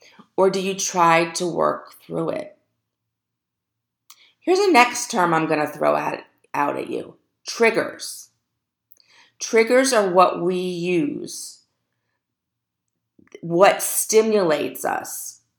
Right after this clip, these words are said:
to explode or to implode. Triggers can be person, places, or things.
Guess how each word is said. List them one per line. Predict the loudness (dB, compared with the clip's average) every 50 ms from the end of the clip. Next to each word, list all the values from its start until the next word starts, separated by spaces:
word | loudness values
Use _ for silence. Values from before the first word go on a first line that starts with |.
| _ _ _ _ _ _ _ -8
to | -4 2 2 2
explode | 2 2 -2 -8 -10 -6 -2 0 2 2 2 0 -2 -8 -12 -8
or | -8 -6 -6 -6
to | -8 -6 -6 -6 -4
implode. | -4 -4 -6 -6 -6 -6 -4 -2 -2 -2 -4 -6 -10 _ _ _ _ _ _ _ _ _ _ -20 -20 _ _
Triggers | -6 0 2 2 4 4 4 4 2 -2
can | -6 -6 -4
be | -2 -2 -4 -4 -10 -12
person, | -4 0 2 2 2 0 -2 -6 -4 -6 -6 -6
places, | -2 0 0 0 0 0 -2 -6 -4
or | -6 -6
things. | -6 -8 -6 -6 -4 -4 -6 -14 _ _ -18 -16 -16 -16 -18 -20 _